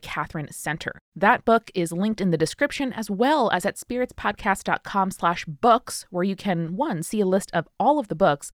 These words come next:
that we've recommended and our guests have written over the years of doing this podcast. It's a lot, folks.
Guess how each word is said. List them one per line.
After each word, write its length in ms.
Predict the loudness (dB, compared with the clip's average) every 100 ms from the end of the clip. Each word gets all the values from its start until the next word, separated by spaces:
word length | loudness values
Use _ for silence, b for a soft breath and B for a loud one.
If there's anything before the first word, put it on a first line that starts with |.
| 0
that 200 | 2 2
we've 220 | 0 0
recommended 440 | 0 2 4 2
and 120 | 2 -2
our 80 |
guests 380 | 0 0 0 -2
have 120 | -6
written 400 | 0 2 2 2 2
over 380 | 0 4 2 2
the 100 | 0
years 380 | -2 0 0 -2
of 80 |
doing 180 | -4 -4
this 120 | -4
podcast. 480 | -6 -6 -4 -4 -6 -8
It's 120 | -4
a 40 | 2
lot, 260 | 4 4
folks. 300 | 2 -2 -4